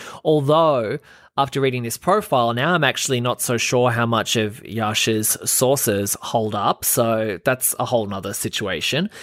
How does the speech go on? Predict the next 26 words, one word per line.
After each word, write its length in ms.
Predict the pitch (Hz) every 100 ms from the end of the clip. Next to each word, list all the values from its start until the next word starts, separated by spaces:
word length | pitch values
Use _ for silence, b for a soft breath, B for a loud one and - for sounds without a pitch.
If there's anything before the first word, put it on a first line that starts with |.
| B B
Um, 340 | - 147 143 135 B B B B
he 220 | - 202
was 380 | 226 277 285 240
responsible 580 | 165 165 139 139 - 143
for 140 | 131
getting 340 | 127 127 120 110
Alison 480 | 110 123 - 135 101
Roman 460 | 98 101 135 147
cancelled. 600 | - 151 143 147 208 196
She 220 | 165 -
was 160 | 160 180
that 140 | 196
celebrity 500 | - 156 135 127 120
chef 480 | 110 - 117 110 -
that 240 | - 113 82
was 160 | 110
called 240 | - 107 101
racist 540 | 135 139 - 131 -
because 260 | 131 123 127
she 160 | 127
criticised 640 | 117 135 123 123 110 113
Chrissy 280 | - 127 -
Teigen's 420 | 120 117 110 101
cooking 380 | - - - 247
line. 460 | 202 127 120 120 135
And 460 | - 160 160 156